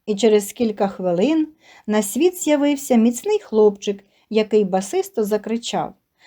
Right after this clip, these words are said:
Поки дитячі лікарі оглядали маля, акушерка щось сказала лікарю, а Анна Сергіївна знову відчула біль.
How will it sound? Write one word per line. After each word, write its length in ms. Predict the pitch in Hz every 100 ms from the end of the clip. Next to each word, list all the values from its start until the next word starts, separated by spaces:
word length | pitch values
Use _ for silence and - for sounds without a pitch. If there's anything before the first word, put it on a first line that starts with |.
| _ _ -
Поки 300 | 359 - 277
дитячі 540 | 240 269 339 339 277
лікарі 460 | 254 262 277 311 302
оглядали 560 | 233 247 240 294 285
маля, 460 | 240 226 214 294 330
акушерка 640 | 240 233 247 - 339 320 240
щось 440 | 233 - 330 330
сказала 500 | - 214 202 254 269
лікарю, 600 | 285 320 302 220 190 180 - - -
а 80 | 226
Анна 440 | 233 254 226 214 202
Сергіївна 920 | 208 196 175 285 311 269 254 254 262
знову 460 | 202 214 359 381 262
відчула 500 | 190 180 - 233 240
біль. 320 | 196 180 165